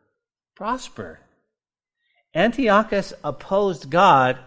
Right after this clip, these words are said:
and it's, and he seems to prosper. He's like,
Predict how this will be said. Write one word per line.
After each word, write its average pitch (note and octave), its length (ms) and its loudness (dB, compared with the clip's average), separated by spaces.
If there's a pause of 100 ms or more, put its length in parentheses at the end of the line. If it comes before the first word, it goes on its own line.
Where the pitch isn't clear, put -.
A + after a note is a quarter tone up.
(480)
and D3+ 280 -2
it's, - 760 -12
and F3 360 -4
he E3 100 0
seems G#3 540 -6
to G3 100 -8
prosper. G3 800 -6 (880)
He's F3+ 160 -8
like, F#3 220 0